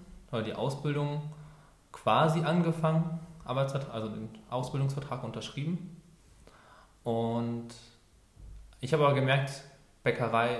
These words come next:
ist nicht so das Richtige für mich. Und meine Eltern haben an, in der Zeit das Geschäft meiner Oma übernommen.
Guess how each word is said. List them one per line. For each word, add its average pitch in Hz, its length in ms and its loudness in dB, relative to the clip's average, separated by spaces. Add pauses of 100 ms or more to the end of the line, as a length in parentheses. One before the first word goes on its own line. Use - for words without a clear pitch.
ist 131 160 -8
nicht 135 100 2
so 135 80 -4
das - 120 -6
Richtige 170 320 -2
für 170 140 -2
mich. 175 260 0 (1200)
Und 127 580 -2
meine 117 300 0
Eltern 127 320 0
haben 117 420 -2 (160)
an, 113 720 -10
in 117 120 -2
der 127 220 4
Zeit 123 460 -2 (640)
das - 200 0
Geschäft 135 300 0
meiner 113 220 0
Oma 160 360 0
übernommen. 151 480 0